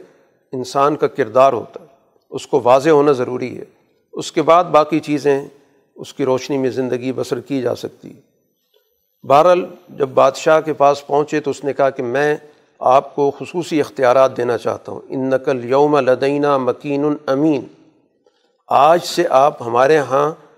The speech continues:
با اقتدار ہیں اور آپ پر گویا ہم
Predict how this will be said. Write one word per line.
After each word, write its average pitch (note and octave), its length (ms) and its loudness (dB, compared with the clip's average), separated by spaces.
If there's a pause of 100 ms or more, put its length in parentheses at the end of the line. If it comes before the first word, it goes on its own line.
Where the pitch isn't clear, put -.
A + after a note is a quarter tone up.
(140)
با A#2+ 320 4
اقتدار D#3 560 2
ہیں E3+ 220 -4 (680)
اور D3 300 2
آپ D3+ 420 2
پر D#3 140 2
گویا C#3 520 2
ہم D3 280 -6